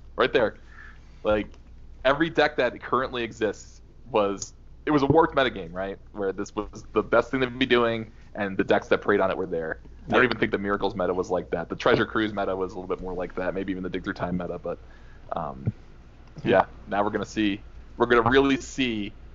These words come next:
Speaker 1: how, if, if a best deck can emerge. That's, in Modern, that is not the case, right?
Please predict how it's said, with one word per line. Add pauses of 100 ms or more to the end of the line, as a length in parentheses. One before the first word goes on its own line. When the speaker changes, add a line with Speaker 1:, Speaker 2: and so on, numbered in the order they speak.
(460)
Speaker 1:
how,
if, (160)
if
a
best
deck
can
emerge.
That's,
in
Modern,
that
is
not
the
case,
right?